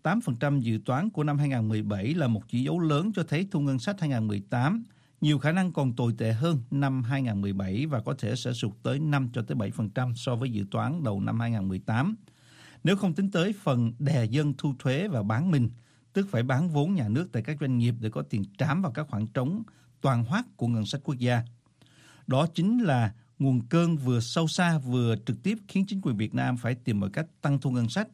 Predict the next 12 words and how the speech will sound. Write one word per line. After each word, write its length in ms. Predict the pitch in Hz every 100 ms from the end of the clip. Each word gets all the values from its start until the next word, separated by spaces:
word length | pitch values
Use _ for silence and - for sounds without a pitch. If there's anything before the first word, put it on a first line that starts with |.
| _
dù 420 | 147 113 107 101 98 -
lẽ 180 | 120 143
ra 120 | 170
họ 280 | 147 113 104 98
cần 220 | 110 98
kéo 220 | - 156
giãn 280 | 131 95 131
tiến 200 | 190 180
độ 140 | 107
khai 220 | 98 127
thác 260 | 120 147 185 - _
dầu 340 | 120 120 117